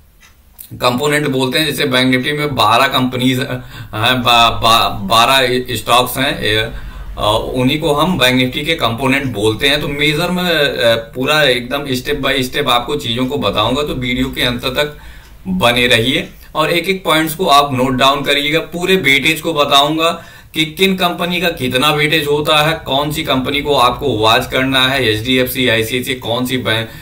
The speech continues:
अ, बै-, bank, bank का जो है इस पे major role होता है। तो कहने का overall मतलब इतना ही है कि अगर आप bank Nifty में,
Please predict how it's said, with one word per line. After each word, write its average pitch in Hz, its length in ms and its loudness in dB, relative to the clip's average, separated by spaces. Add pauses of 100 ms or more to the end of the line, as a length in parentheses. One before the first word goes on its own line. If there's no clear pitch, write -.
(240)
अ, 113 260 2
बै-, 110 340 0
bank, 117 400 0
bank 120 400 0
का 131 80 2
जो 127 200 4
है 131 160 4
इस 123 100 -2
पे 135 200 -2
major 110 440 0
role 117 320 2
होता 127 280 0
है। 156 220 -2 (1040)
तो 143 100 0
कहने 165 340 2
का 185 200 2
overall 165 500 4
मतलब 151 400 0
इतना 151 260 0
ही 151 180 4
है 165 160 2 (520)
कि 196 540 0
अगर 156 300 0
आप 180 160 4
bank 143 300 2
Nifty 151 320 0
में, 180 400 0